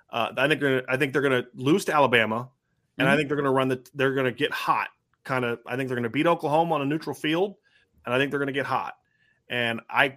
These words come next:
Speaker 1: I think a lot of it's gonna be because Bijan is a monster. Now,
Speaker 2: Yes, sure
Speaker 1: he, I
Speaker 2: is.
Speaker 1: think he's gonna go off. Uh, and now,
Speaker 2: Yes.
Speaker 1: you know, they'll have Xavier Worthy, and I think Ewers will get some love because of, you know, he was overhyped to begin with.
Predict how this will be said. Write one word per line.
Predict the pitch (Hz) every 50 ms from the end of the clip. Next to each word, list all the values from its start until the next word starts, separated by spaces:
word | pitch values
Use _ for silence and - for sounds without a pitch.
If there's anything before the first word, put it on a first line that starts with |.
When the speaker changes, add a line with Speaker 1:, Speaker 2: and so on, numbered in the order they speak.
| - -
Speaker 1:
I | 123 131
think | 127 156 151 127
a | 135 123
lot | 120 127 135 143 139
of | 139
it's | 131 -
gonna | 143 135 123
be | 117 131 131
because | 127 131 120 - - - 165 156 135 123 117 113 - - - 127 113
Bijan | 117 139 143 123 127 127 113 110 110 110 - -
is | 120 107 117
a | 110 107
monster. | 107 107 107 104 107 110 113 117 117 117 113 - - - - - - - _ _ _ _ _ _ _ _ _ _ -
Now, | 120 123 120 107 104
Speaker 2:
Yes, | 113 101 - - - - - - - - - - - - - - -
sure | - 107 107 117
Speaker 1:
he, | 123
I | 120 143
Speaker 2:
is. | 156 160
Speaker 1:
think | 147 -
he's | 143 147 127
gonna | 123 135 127 127
go | 120 120 113 113 110
off. | 104 95 85 - - - - - _
Uh, | - 127 131 123
and | 135 139 135 131
now, | 139 143 127 123
Speaker 2:
Yes. | 120 - - -
Speaker 1:
you | - 170
know, | 135 123
they'll | 123 147 143
have | 156 147 131 110
Xavier | 135 131 127 113 117 117
Worthy, | 117 143 175 185 180 165 165 170 165
and | 147 139
I | 131
think | 127 123 117
Ewers | 123 147 156 156 156 147 131 147
will | 143
get | 135 147 135 -
some | 143 139 139
love | 139 135 135 135 131 123
because | 123 120 - 131 131 120
of, | 120 123 104 127
you | 131 120
know, | 113
he | 131
was | 131 123
overhyped | 107 123 120 123 117 127 123 -
to | 120 117
begin | 120 113 135 135 135 131
with. | 131 131 131 127